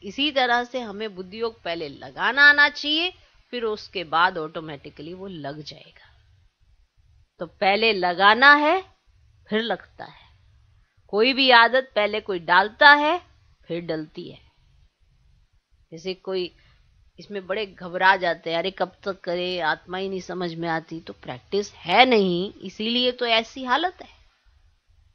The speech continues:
प्रैक्टिस हो तो चिंतन भी श्रेष्ठ हो, विचार भी अच्छे हों, किसी से बहस भी ना करें, किसी से लड़ाई झगड़ा भी ना करें।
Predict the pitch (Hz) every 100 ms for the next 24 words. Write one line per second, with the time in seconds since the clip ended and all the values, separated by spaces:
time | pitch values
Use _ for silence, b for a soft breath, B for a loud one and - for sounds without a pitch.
0 | _ _ _ _ _ _ - - - 185
1 | 175 - 233 208 139 _ 143 147 147 135
2 | - 170 196 190 190 202 196 - 180 180
3 | 180 170 _ _ - 147 - 139 131 147
4 | 220 208 - - 196 190 170 185 147 147
5 | 139 143 139 143 147 - 208 220 208 220
6 | 220 - _ _ _ _ _ - 151 -
7 | 143 135 135 139 143 143 147 160 196 233
8 | 226 - 220